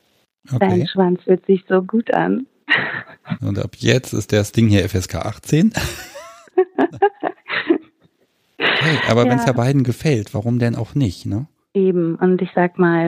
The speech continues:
Speaker 2: das ist eine Sache, die wir zusammen machen, die behindert keinen, die belastet keinen,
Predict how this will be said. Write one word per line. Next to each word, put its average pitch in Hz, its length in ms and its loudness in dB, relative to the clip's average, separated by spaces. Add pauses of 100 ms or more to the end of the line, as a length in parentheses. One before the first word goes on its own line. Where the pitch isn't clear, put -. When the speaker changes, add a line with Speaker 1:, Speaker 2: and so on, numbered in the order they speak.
Speaker 2:
das - 100 -18
ist 190 140 2
eine 175 280 2
Sache, 185 680 2
die 170 160 2
wir 185 240 4
zusammen 185 520 4
machen, 180 760 2
die 175 460 2 (760)
behindert 202 560 2
keinen, 180 540 2
die 196 80 4
belastet 185 580 0
keinen, 160 840 2